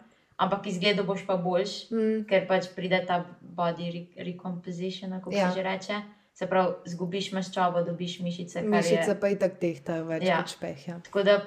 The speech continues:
Speaker 1: tehtnica tudi ni zmeraj optimalno merilo, je pa
Speaker 2: Ja,
Speaker 1: pač
Speaker 2: odvisno je, kaj
Speaker 1: Ja,
Speaker 2: je tvoj
Speaker 1: kaj je
Speaker 2: cilj,
Speaker 1: tvoj
Speaker 2: ne?
Speaker 1: cilj.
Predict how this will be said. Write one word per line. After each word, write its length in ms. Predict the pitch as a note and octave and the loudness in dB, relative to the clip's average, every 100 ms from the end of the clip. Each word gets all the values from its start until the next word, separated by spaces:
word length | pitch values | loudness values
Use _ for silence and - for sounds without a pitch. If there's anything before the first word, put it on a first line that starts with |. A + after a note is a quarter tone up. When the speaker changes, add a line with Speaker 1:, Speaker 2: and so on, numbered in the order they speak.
| - _ | -4 _
Speaker 1:
tehtnica 460 | G#3+ G#3+ G#3+ G#3 | 2 2 2 0
tudi 180 | G#3+ G#3 | -2 -2
ni 140 | G#3 G3+ | 0 0
zmeraj 680 | E3+ F#3+ F3+ F#3+ G3 F#3+ F3+ | 2 2 2 2 2 2 0
optimalno 880 | - F3 F3 G3 G3 G3 G#3 G#3 G#3 | 2 2 2 -2 2 2 2 2 2
merilo, 580 | G#3+ G#3+ A3 A3+ A#3+ B3 | 2 2 6 6 6 2
je 120 | - G#3+ | 0 6
pa 120 | C4 | 8
Speaker 2:
Ja, 60 | A3+ | 8
Speaker 1:
pač 80 | |
Speaker 2:
odvisno 380 | G#3 C4 B3+ B3 | 10 8 8 6
je, 180 | A3+ G#3+ | 6 4
kaj 120 | G#3+ | 8
Speaker 1:
Ja, 140 | A3 G#3+ | 10 12
Speaker 2:
je 140 | G#3+ G#3+ | 10 6
tvoj 280 | G#3 G#3 | 10 10
Speaker 1:
kaj 100 | G#3 F#3+ | 10 10
je 40 | |
Speaker 2:
cilj, 140 | G3+ F3+ | 8 8
Speaker 1:
tvoj 140 | F3 | 6
Speaker 2:
ne? 80 | F3+ | 4
Speaker 1:
cilj. 240 | F#3 E3+ | 2 -2